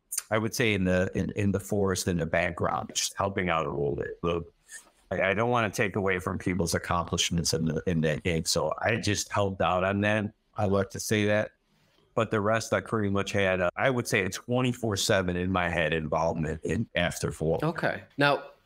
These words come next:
Speaker 2: w-, that was obviously, as you said, like, helping direct the kind of motions that you needed to show and everything, doing some mocap yourself.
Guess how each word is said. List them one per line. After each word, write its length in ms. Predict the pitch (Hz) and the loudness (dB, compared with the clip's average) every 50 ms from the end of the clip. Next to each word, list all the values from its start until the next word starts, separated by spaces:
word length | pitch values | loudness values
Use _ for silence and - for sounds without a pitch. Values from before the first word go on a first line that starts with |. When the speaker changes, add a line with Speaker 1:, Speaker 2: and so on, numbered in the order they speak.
| _ - | _ -4
Speaker 2:
w-, 180 | - 135 131 131 | -4 -2 0 2
that 160 | 143 139 139 | 2 2 4
was 340 | 165 147 135 123 - - - - | 4 2 2 0 -2 -4 -4 -4
obviously, 300 | 151 123 127 117 - 123 | -2 -2 -2 0 0 0
as 100 | 113 113 | 0 0
you 60 | 110 | -2
said, 220 | 107 117 107 - | 0 -2 -2 0
like, 160 | 107 110 107 110 | -2 -4 -2 -2
helping 340 | 117 113 - 117 110 107 | -2 -2 0 0 -2 -2
direct 360 | 107 107 98 104 101 101 - - | -2 -2 0 0 0 0 -2 -6
the 60 | 110 | -6
kind 300 | - - 110 101 101 98 | -4 -2 -2 -2 -2 -4
of 140 | 92 95 104 | -4 -4 -2
motions 480 | 101 101 101 101 - - 104 107 104 | -2 -2 -2 -2 -4 -4 -6 -4 -4
that 100 | - - | -4 -4
you 80 | - 110 | -4 -2
needed 260 | 107 104 101 101 101 | -2 0 -2 -4 -4
to 60 | - 101 | -6 -6
show 360 | - - 110 104 104 101 104 | -4 0 0 0 0 0 0
and 80 | 101 | 0
everything, 560 | 101 101 - 107 101 - - 107 101 98 98 98 | -2 -2 -2 -6 -6 -4 -2 -2 -2 0 0 0
doing 200 | 113 110 113 107 | 0 0 0 0
some 200 | 110 110 104 104 | 0 -2 0 0
mocap 400 | 104 104 101 - 110 98 - - | 0 -2 0 0 -2 -2 -2 -4
yourself. 480 | 95 - - - 120 110 107 107 - | -10 -6 -2 0 2 2 2 0 -4